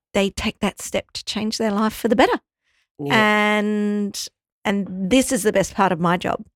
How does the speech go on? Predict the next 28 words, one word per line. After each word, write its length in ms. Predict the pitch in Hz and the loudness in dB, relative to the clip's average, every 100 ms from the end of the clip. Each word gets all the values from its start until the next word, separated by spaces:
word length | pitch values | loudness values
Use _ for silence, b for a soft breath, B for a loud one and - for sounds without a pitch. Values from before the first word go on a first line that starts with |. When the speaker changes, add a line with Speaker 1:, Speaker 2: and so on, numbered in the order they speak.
| _ _ _ _ _ | _ _ _ _ _
Speaker 1:
You 100 | 226 | -2
know, 140 | 190 190 | 0 2
there's 160 | 208 | 2
lots 180 | 226 - | 2 2
of 80 | 208 | 0
things 220 | 233 196 | 0 2
I 80 | 208 | 4
love 220 | 196 208 | 4 4
Speaker 2:
Mm. 20 | |
Speaker 1:
about 220 | 214 196 - | 2 -2 -2
my 120 | 190 | -4
job, 240 | 202 233 | -2 -2
but 120 | - 190 | -2 -8
the 60 | - | -4
best 240 | - - - | -4 -4 -4
part 400 | 202 185 185 - _ _ _ _ - | -2 0 0 -4 _ _ _ _ 0
is 320 | 202 190 185 | 4 4 2
hearing 460 | - 226 226 202 - _ _ _ _ _ - | 0 2 2 0 -4 _ _ _ _ _ -2
our 160 | 220 | 0
clients' 400 | - 226 214 - | 0 0 0 -2
stories 720 | - 208 202 214 202 190 180 - _ _ _ - | -6 -2 0 2 2 0 -4 -8 _ _ _ -2
and 240 | 202 190 | 0 0
hearing 360 | 196 214 208 214 | 2 2 2 2
how 200 | 240 196 | 4 4
their 140 | 196 180 | 2 2
lives 400 | 180 180 175 - | 2 2 -2 -8
have 120 | - | -8
transformed 880 | - 190 - - 196 196 180 180 | -4 -4 -6 -4 0 2 0 -2